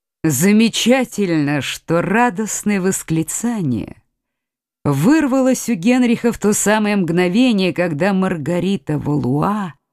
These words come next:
ответила герцогу Гизу латинской фразой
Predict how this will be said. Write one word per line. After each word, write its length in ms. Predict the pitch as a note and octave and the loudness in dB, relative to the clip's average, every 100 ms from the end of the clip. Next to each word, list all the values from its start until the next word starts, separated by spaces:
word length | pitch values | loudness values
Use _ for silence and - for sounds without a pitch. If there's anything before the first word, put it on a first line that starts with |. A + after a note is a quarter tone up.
| _ | _
ответила 880 | D#3 - D4 G3 C4 B3 A#3 A3+ G#3 | -2 2 2 2 2 0 0 0 0
герцогу 840 | F#3+ D3 G#3+ G#3+ - - F#3+ D#3 F3+ | 0 0 2 0 -2 -2 -2 0 -2
Гизу 560 | B2+ E3 A#3+ F3 G#3+ | 0 2 2 4 2
латинской 800 | G#3 F#3+ - F#3+ F#3+ E3+ - F3+ | 2 0 -2 0 0 0 -2 -2
фразой 1080 | E3 D3+ E3+ F3 E3+ D3+ B2+ C3+ B2+ B2 A2 | -2 -2 0 0 0 -2 -4 -2 0 -2 -4